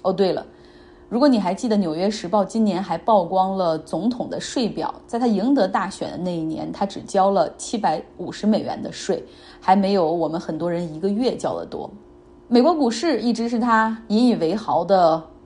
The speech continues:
成绩哈，确实上涨了，但是结果呢，就是进一步扩大了美国的贫富差距。而今年美国的预计G D P将缩水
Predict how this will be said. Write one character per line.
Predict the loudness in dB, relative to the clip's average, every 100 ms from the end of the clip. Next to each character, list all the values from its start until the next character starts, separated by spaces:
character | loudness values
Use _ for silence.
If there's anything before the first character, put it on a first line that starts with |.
| -20 -8
成 | -4 -2 0
绩 | 0 0
哈， | -2 -8 -8
确 | -4 -2
实 | 2
上 | 2 2
涨 | -2 -6
了， | -12 -12 2
但 | 4 4
是 | 2 0 0
结 | 2 2
果 | 4 2 0
呢， | -4 -6
就 | -6
是 | -6 -8 -18 -20 -2
进 | 2 2
一 |
步 | 2 -4
扩 | 0 0
大 | 2 -2
了 | -2
美 | -4 -6
国 | -6
的 | -6 -6
贫 | -8 -10
富 | -10
差 | -6 -6
距。 | -4 -6 -10 -18 -20 -20 -20 -20 -20 -20 -20 -20 -20 -20 -16
而 | 0 2
今 | 4
年 | 4 4
美 | 4 2
国 | -2 0 2
的 | 4 6 4 2
预 | -2
计 | 0 -2 -2 -6
G | -6 -2
D | -2
P | -4 -2 -2 -4 -10 -20 -20 -20 -20 -20 -20 -4
将 | 2 2 2
缩 | -2 0 0
水 | 0 -6